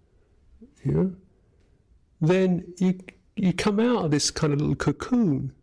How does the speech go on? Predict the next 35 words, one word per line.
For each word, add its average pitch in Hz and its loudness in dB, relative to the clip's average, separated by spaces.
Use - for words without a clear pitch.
of, 131 2
"Well, 127 2
I'm 120 2
doing 123 2
this, 120 0
doing 123 0
that, 123 0
oh, 123 0
tomorrow 120 0
I'll 120 0
go 123 0
do 127 0
this, 120 -4
and 127 0
that." 135 -2
You 220 2
know 254 2
what 220 0
state 196 -2
you 196 -4
can 170 -2
get 160 0
into 147 -4
doing, 147 0
living 135 2
like 117 -2
that? 110 -2
You 131 2
eat 143 2
your 135 0
food, 123 0
"Oh, 135 2
wash 123 0
up." 123 -2
And 139 -2